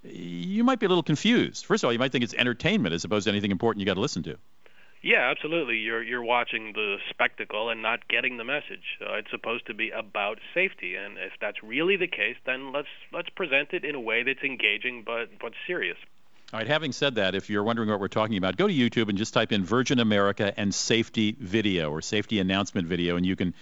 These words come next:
Speaker 1: see it. Before we, uh, say goodbye to you, Patrick, I wanted to get your take on the new rules regarding, uh, the use of, of, of, you know, personal electronics,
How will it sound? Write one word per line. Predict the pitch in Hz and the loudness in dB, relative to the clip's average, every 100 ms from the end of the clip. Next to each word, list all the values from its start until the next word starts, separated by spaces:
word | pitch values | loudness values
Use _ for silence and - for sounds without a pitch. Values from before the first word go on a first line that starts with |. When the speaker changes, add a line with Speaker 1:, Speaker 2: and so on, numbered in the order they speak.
| - - | -16 -14
Speaker 1:
see | - 135 101 | -4 0 2
it. | - | 2
Before | 117 - 185 | 0 2 2
we, | 175 135 131 | 4 2 0
uh, | 120 | -2
say | - 131 | 2 2
goodbye | 117 127 | 4 4
to | |
you, | 123 | 4
Patrick, | 117 104 113 110 | 4 2 2 2
I | 131 | 2
wanted | 196 240 | 2 2
to | |
get | 175 160 | 2 0
your | 151 | 0
take | 135 135 123 | 2 2 2
on | 120 107 98 - - | 2 2 0 -4 -6
the | - | 0
new | 117 131 | 4 6
rules | 123 123 120 - | 6 4 2 2
regarding, | 113 104 104 104 98 104 | 2 4 4 4 2 0
uh, | 98 98 | 0 0
the | |
use | 101 117 - | 2 2 2
of, | 107 - - | -2 -4 -6
of, | 104 90 98 | -6 -4 -4
of, | 98 95 90 - - - | -4 -4 -8 -18 -20 -14
you | 113 | -10
know, | 92 | -10
personal | - 135 - 110 | -2 -2 0 2
electronics, | 104 101 - - 104 92 - | 2 2 0 0 2 0 -4